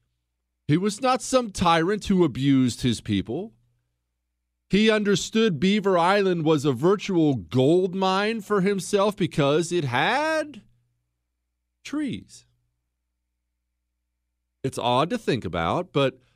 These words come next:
there was a time when trees were oil,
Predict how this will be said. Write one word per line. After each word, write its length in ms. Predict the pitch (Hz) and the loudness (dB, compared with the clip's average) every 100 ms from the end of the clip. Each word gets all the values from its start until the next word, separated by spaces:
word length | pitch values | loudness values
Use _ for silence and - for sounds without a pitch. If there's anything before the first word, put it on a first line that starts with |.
| _ | _
there 160 | 117 123 | -4 -4
was 160 | 175 | -2
a 80 | 208 | -4
time 680 | 208 240 277 262 147 208 233 _ _ _ _ _ _ _ _ _ _ - | -6 -6 -2 0 0 -2 -6 _ _ _ _ _ _ _ _ _ _ -4
when 260 | 156 139 | -2 0
trees 800 | 127 143 160 208 240 269 269 - - _ _ _ _ _ _ _ _ _ _ _ - | -2 -2 -2 -2 -4 -4 -8 -14 -20 _ _ _ _ _ _ _ _ _ _ _ -4
were 420 | 123 147 139 131 _ _ | 0 2 2 -2 _ _
oil, 440 | 165 190 131 - | 2 2 0 -6